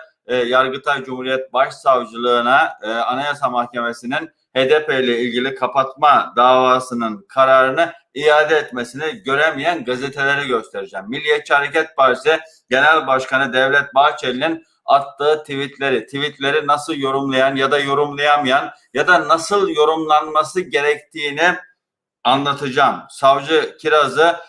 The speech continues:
iyi ki dün adliyede anmışlar. Savcı, şey, savcı, savcı Kiraz'ı ki en azından bazı gazetelerde bugün, e, haber, e, var ve şöyle de önüme de bakıyorum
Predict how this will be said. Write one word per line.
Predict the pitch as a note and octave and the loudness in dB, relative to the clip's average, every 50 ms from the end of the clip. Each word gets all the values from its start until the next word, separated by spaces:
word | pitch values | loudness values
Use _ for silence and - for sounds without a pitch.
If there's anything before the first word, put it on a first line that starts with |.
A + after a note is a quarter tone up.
| _ _ - | _ _ -4
iyi | C3+ D#3+ E3+ E3 | 0 2 2 2
ki | E3 - C#3 A#2+ A#2+ | 0 -6 -10 -10 -8
dün | D#3 D#3 D3 | -8 -4 -2
adliyede | B2 C3+ C3+ A#2+ B2 C#3 C#3 C#3 C3+ C#3+ | 0 0 0 0 -2 -4 -4 -2 0 2
anmışlar. | C#3 B2 C3 C3 C3+ C#3 C#3 C3+ B2+ - - C3+ C#3 D#3 D#3 D3+ - | 2 2 2 0 -2 -2 -6 -8 -8 -6 0 2 2 2 2 0 -4
Savcı, | - - - B2+ B2+ B2+ B2 C3 C#3+ B2 B2+ | -8 -4 -2 0 0 0 0 -2 -6 -6 -6
şey, | - B2+ B2+ C#3 D3 | -4 -4 -2 -2 -2
savcı, | - - - C#3+ C3 C3 B2+ A#2+ A2+ C#3+ D#3 D#3+ D#3 - - _ _ | -4 -6 -2 0 0 2 0 0 -2 -2 -2 -2 -2 -6 -20 _ _
savcı | _ - C#3 C3 C3+ C3 C3 C3+ B2+ | _ 2 2 2 4 2 0 -6 -8
Kiraz'ı | - - B2+ B2+ B2+ B2 A#2+ C#3 E3 D#3+ D3+ - - - | -8 -4 0 0 0 0 0 2 2 2 2 0 -4 -8
ki | - D3 D3+ C3 C3 | -4 -2 -2 0 2
en | C3+ C#3 | 2 2
azından | C#3+ C3+ A#2+ B2 C3 B2 A#2+ B2 C3+ D3+ D#3+ D#3+ - _ _ _ | 2 0 -2 -4 -6 -4 0 0 0 0 0 -2 -10 _ _ _
bazı | - C3 C#3 C#3 C#3 B2 B2 B2+ A#2+ | -2 2 2 2 2 2 0 -2 -2
gazetelerde | B2+ B2+ A#2+ C3 C3 C3 C#3 B2+ B2 B2 B2 B2 A2+ G#2+ C#3 D3 D#3 D#3 - - G#2+ - - | -2 -2 0 0 -2 -2 -2 0 2 2 2 2 2 0 0 2 2 2 0 -2 -10 -12 -10
bugün, | C3 A#2 A#2 C#3 D3 D3+ D3 - - A#2 | -10 -8 -6 -8 -8 -8 -10 -12 -8 -4
e, | A#2+ B2+ | -2 -2
haber, | B2+ B2 B2 B2 C3+ C3+ - C3 C3+ C#3+ D#3 D#3 - - _ _ _ _ | -2 -2 -2 0 0 0 0 2 2 2 2 0 -2 -8 _ _ _ _
e, | - C3 C3+ C3+ C3+ C3 B2 | -6 -2 -2 0 0 0 2
var | B2+ C3 C#3 D3 D3+ - - _ _ - | 2 2 2 2 0 -4 -10 _ _ -2
ve | C3+ C#3+ C#3+ C#3 - | 0 0 0 0 -2
şöyle | - D#3 D3+ D#3 D#3 C#3+ B2+ | -2 0 2 2 2 0 -2
de | C#3+ | -6
önüme | C#3 - C3 C3 C3+ C#3+ D3 C#3+ C#3 C3+ | -6 -4 -4 -4 -4 -2 -2 -4 -4 -2
de | C3 A2+ A2 | -4 -4 -2
bakıyorum | C3+ C3+ C3 - - D3 D3 D3+ D#3 | -4 -6 -6 -6 -6 -6 -4 -4 -4